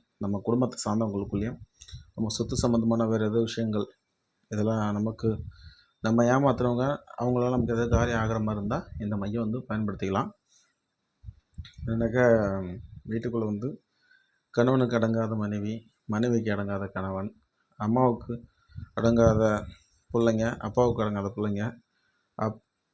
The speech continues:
பிள்ளைங்க பேச்சை கேட்காத வயசான அப்பா அம்மா, இந்த மாதிரி ஆளுங்களுக்கு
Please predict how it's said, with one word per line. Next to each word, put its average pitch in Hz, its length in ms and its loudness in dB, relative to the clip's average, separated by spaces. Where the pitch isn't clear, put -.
பிள்ளைங்க 139 340 4
பேச்சை 123 220 0
கேட்காத 107 340 0
வயசான 110 420 -2
அப்பா 107 220 -6
அம்மா, 98 180 -4
இந்த 113 140 -4
மாதிரி 113 280 0
ஆளுங்களுக்கு 110 480 -2